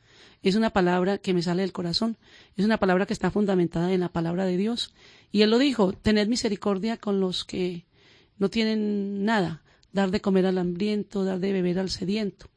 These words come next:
Y esto es lo que nosotros predicamos. Eh, es posible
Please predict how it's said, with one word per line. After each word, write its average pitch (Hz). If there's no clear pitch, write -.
Y 202
esto 196
es -
lo 220
que -
nosotros 196
predicamos. 185
Eh, 180
es 220
posible 233